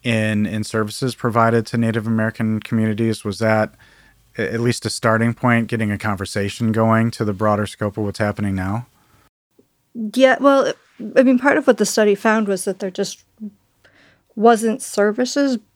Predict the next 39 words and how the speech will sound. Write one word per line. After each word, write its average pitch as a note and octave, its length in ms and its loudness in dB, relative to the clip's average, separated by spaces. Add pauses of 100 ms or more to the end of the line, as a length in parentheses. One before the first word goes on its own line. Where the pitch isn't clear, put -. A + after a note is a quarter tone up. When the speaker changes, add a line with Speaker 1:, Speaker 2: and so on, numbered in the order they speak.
Speaker 2:
being G3+ 280 0
provided F#3 680 0
or F#3 220 2
available. F#3 760 0 (560)
And G#3 180 -2
we G3+ 100 0
obviously F#3+ 440 2
were G3 160 0
there F#3 240 2
to F#3+ 180 -6
meet F#3 220 -4
that E3+ 180 -2
need. G#3 140 2
And G3+ 100 0
that G#3 140 0
still A#3 260 2
is A#3 440 0 (100)
a - 120 0
large F#3 280 0
part F#3 160 0
of F3+ 180 -2
what F#3+ 240 0 (300)
it G3+ 120 4
is G3 220 2
that F3 160 0
we're F3+ 220 -2
doing, G3 500 -2
is G3+ 200 -6
that F#3+ 140 -2
we F#3 140 -2
are F3+ 100 -2
trying F#3+ 400 -2
to F3 120 -12
do F3+ 420 -2 (1040)
the G#3 100 4
work G3+ 280 2
where G3 140 4
there F#3+ 140 2
isn't F#3+ 320 0